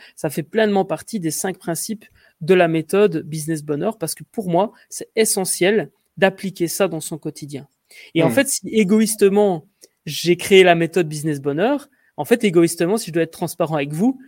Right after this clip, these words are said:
Speaker 1: je l'ai créée pour moi au départ. Je la partage aujourd'hui avec grand plaisir et j'aspire à ce qu'elle puisse aider des centaines ou des milliers d'entrepreneurs. Là, j'ai un peu moins le contrôle, même si effectivement, c'est moi qui promo-, qui promeut l'activité. Mais, euh,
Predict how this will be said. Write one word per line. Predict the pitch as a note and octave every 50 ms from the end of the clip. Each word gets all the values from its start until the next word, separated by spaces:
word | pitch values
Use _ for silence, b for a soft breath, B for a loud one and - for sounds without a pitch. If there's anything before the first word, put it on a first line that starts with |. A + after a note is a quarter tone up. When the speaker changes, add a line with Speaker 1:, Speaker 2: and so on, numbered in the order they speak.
| B B B
Speaker 1:
je | C#3+ D3+
l'ai | F3
créée | F3 F3 - F3+ E3
pour | - E3 C#3 D3+
moi | D#3+ G3 G#3+
au | F3+
départ. | D3+ D3 C#3 - F#3+ F#3+ E3 D3+ - - _ _ b b b b b b
Je | D#3
la | F3 F3+
partage | F3 F3 D#3+ - - G#3 G3 E3 E3+
aujourd'hui | E3 D3+ D#3 D3+ D#3+ F3
avec | E3 D#3 C#3+
grand | - D3+ D3
plaisir | C#3+ E3+ D#3+ D#3 D3 F3+ G3 F#3 D3+
et | D3
j'aspire | C3+ D3+ C#3+ - - - G3+ F#3 D#3+
à | D3
ce | -
qu'elle | - D#3 D3
puisse | - F3 D#3+ - E3+
aider | D#3 C#3 E3 E3+ E3+ E3+ b b b b b b
des | C#3+ C#3+
centaines | - - - F3+ E3 - - F3+ F3+ F3
ou | E3 D3+
des | C#3+ D3+
milliers | D3 D#3+ E3+ F#3+ F3+ F#3+ F#3 E3
d'entrepreneurs. | D#3+ D3 C#3 - - C#3 - - C#3 C#3+ G3 B3+ C#4+ A#3 - _ b b b b b b b b b -
Là, | E3+ E3 E3 D#3 D#3+ E3 G3+ G#3
j'ai | E3 F3 D#3+
un | - E3+ E3
peu | - G#3 G#3
moins | F#3 F#3 F3+
le | E3+ E3
contrôle, | - - D#3+ D#3 - - F#3+ F3+ F3 E3
même | D#3 D#3+ D#3+ D#3
si | - -
effectivement, | C#3+ - D3+ C#3 - - D3 D3+ E3+ E3
c'est | D3+ - - C#3
moi | C#3 D3 D3
qui | - - -
promo-, | _ - - D3+ C#3+ C#3+ C#3+ C#3+ - _ -
qui | -
promeut | D3 - - E3 D#3+ E3 E3
l'activité. | D3 C3+ - - - D3+ C#3+ C#3+ C#3+ - B3 C#4 C#4 B B B B B B B B
Mais, | B E3 F3 G3 G3 F3+
euh, | E3 D#3 D#3 D3+